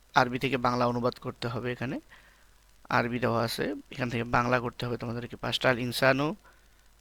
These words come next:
আবিদুল ইহসান, ইন্না শিরকা লা জুলমুন আজিম, হাসানাতু ইয়াযহাবু সাইয়্যাত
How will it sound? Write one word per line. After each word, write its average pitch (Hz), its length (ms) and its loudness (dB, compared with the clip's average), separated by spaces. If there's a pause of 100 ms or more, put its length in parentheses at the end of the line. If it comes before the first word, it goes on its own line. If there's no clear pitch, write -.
(380)
আবিদুল 123 460 2
ইহসান, 131 460 -2 (1160)
ইন্না 131 240 2
শিরকা 127 360 2
লা 123 120 2
জুলমুন 120 320 -4
আজিম, 135 440 -4 (920)
হাসানাতু 127 500 2
ইয়াযহাবু 123 560 0
সাইয়্যাত 127 500 0